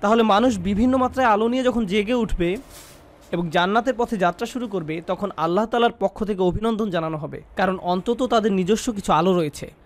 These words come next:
আর অনেকের তো কোনো আলোই নেই, তাই তাদের জান্নাতে যাওয়ার কোনো সুযোগ নেই। আল্লাহ বলবেন,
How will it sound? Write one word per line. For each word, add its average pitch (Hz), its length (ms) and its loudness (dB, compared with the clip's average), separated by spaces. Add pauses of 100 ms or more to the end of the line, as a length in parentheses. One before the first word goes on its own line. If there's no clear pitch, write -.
আর 180 120 0
অনেকের 226 300 4
তো 233 120 -4
কোনো 240 160 2
আলোই 214 320 4
নেই, 151 200 -4 (140)
তাই 190 140 2
তাদের 202 260 2
জান্নাতে 190 380 0
যাওয়ার 196 180 2
কোনো 180 140 -4
সুযোগ 190 340 -6
নেই। - 120 -8 (340)
আল্লাহ 185 200 6
বলবেন, 214 300 6